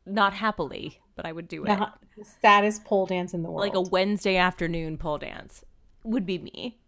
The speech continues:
Speaker 2: Where I would just have my forehead up against the pole, make one circle, full revolution, and then I'm out. And then I would turn them and say, "I'm so sorry, but Katie made me do this."
Speaker 1: <laughs>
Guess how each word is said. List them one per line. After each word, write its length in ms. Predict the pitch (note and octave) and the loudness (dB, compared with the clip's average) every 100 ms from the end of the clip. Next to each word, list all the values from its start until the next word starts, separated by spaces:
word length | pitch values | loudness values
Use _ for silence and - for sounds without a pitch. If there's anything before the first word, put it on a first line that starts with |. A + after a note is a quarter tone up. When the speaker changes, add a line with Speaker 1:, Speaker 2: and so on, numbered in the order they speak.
| _ | _
Speaker 2:
Where 160 | - A3 | 2 6
I 100 | G#3+ | 6
would 100 | G#3+ | 6
just 180 | G#3 G#3+ | 4 2
have 180 | A#3 G#3 | 4 4
my 100 | F#3 | 2
forehead 560 | F#3 F#3+ F#3+ A3 G3 - | 4 6 8 8 6 6
up 140 | - | 0
against 320 | F3+ F#3+ G3+ | 2 2 2
the 180 | G#3 - | -2 -4
pole, 520 | F#3+ F#3 F#3 G3 G3+ - | 4 8 8 8 4 6
make 240 | G#3 G3 | 6 6
one 340 | F#3 G3 G#3 | 6 8 6
circle, 460 | A3 E4 G3 F#3 - | 6 6 8 6 0
full 200 | G#3 G3+ | 6 8
revolution, 600 | F#3+ G3 F#3 F#3 F#3+ - E3+ | 8 8 6 2 2 2 2
and 100 | E3 | 2
then 80 | |
I'm 100 | D#3 C#3+ | 0 -2
out. 260 | F2+ - - - - - _ _ _ _ _ _ _ _ _ _ B4 D#5+ E5+ - _ _ _ _ _ _ _ - | -4 -8 -12 -10 -10 -14 _ _ _ _ _ _ _ _ _ _ -14 -12 -12 -16 _ _ _ _ _ _ _ -4
And 80 | G#3 | 2
then 80 | A3 | 6
I 60 | |
would 160 | G#3 G3+ | 6 4
turn 140 | B3 | 2
them 100 | A3 | 2
and 100 | G#3+ | 2
say, 60 | G#3+ | 2
"I'm 120 | G3+ G#3+ | -2 0
so 180 | G#3 | 0
sorry, 340 | G#3+ F#3+ E3+ F3+ | 0 2 2 0
but 160 | F3+ | -4
Katie 320 | - F#3 F3+ F3 | -2 0 2 2
made 160 | D#3 | 0
me 100 | D#3+ | -4
do 160 | E3 - | -6 2
this." 260 | A4 F5 | 2 6
Speaker 1:
<laughs> 40 | A#4 | 2